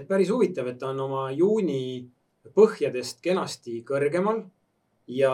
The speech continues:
ja näitabki võrreldes kogu turuga suhtelist tugevust, et, et kui me vaatame, kuidas kinnisvarafirmad, ma räägin ennekõike siis riitidest ja kinnisvarafondidest, kuidas need on viimastel nädalatel pihta saanud ja siis avastada, et, äh, on mingi selline segment turust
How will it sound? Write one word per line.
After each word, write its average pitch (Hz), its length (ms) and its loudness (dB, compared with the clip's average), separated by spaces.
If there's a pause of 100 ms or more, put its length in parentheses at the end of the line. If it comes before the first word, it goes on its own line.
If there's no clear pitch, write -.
ja 139 140 -2
näitabki - 480 -6
võrreldes 139 400 0
kogu 147 260 -2
turuga 135 460 2 (100)
suhtelist 160 480 -4
tugevust, 123 480 -4
et, 123 240 -10 (480)
et - 80 -16
kui 131 140 -8
me 147 100 -2
vaatame, 131 320 -4
kuidas 123 320 -8
kinnisvarafirmad, 127 1040 -4 (240)
ma 120 80 -8
räägin 123 320 -6
ennekõike 120 400 -10
siis 117 160 -10
riitidest 151 540 -8
ja - 20 -20
kinnisvarafondidest, 120 960 -8 (320)
kuidas 151 240 -4
need 165 320 2
on 120 80 -10
viimastel 135 480 -6
nädalatel 117 480 -6
pihta 180 320 -8
saanud 117 400 -12 (320)
ja 127 160 -6
siis 147 160 -6
avastada, 127 640 -2
et, - 100 -20 (140)
äh, 113 240 -8
on 123 80 -10
mingi 135 240 -6
selline 120 480 -4
segment 151 480 -8
turust 156 400 -4